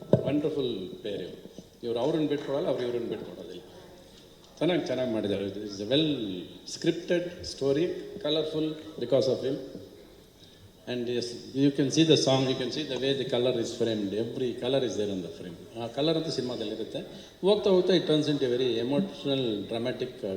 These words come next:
ಟರ್ನ್ ತಗೊಳುತ್ತೆ ಸಿನಿಮಾದಲ್ಲಿ. And the, the script line which he has selected is totally new for the film.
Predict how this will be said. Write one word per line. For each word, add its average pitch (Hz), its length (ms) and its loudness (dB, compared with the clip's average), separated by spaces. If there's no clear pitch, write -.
ಟರ್ನ್ 113 200 -2
ತಗೊಳುತ್ತೆ 110 380 -2
ಸಿನಿಮಾದಲ್ಲಿ. 101 560 -6
And - 840 -2
the, 170 100 4
the 120 80 4
script 175 600 4
line 185 180 6
which 165 140 2
he 165 60 6
has 143 180 2
selected 165 320 -2
is 196 180 -4
totally 147 340 0
new 127 120 0
for 104 120 -2
the 90 240 -2
film. 131 240 2